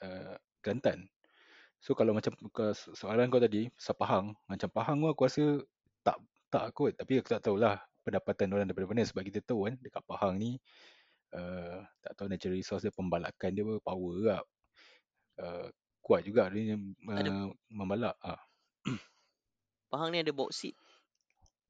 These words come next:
Speaker 1: Ha, tu lah. Tu salah, salah satu lah. <laughs>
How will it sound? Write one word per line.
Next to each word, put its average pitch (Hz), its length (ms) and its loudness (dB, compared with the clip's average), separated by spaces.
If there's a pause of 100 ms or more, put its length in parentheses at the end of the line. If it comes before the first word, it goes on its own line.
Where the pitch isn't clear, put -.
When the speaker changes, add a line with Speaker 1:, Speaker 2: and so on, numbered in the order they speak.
Speaker 1:
Ha, 92 240 -6 (240)
tu 110 80 6
lah. 123 240 10
Tu 123 160 -2
salah, 107 160 4
salah 107 160 6
satu 113 240 -2
lah. - 80 -6 (960)
<laughs> - 360 -2